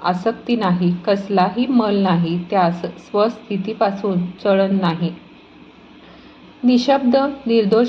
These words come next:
निवृत्ती म्हणजे काय? परब्रह्माच्या ठिकाणी शब्दाला किंवा भाषेला प्रवेश नाही, कोणताही दोष नाही, कोणतीही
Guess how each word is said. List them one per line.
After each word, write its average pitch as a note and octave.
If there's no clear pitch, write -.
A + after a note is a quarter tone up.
निवृत्ती A3
म्हणजे F#3
काय? D#3
परब्रह्माच्या A3+
ठिकाणी F3+
शब्दाला G3
किंवा A#3+
भाषेला G3
प्रवेश F3+
नाही, F3
कोणताही G3
दोष G3+
नाही, F3+
कोणतीही B3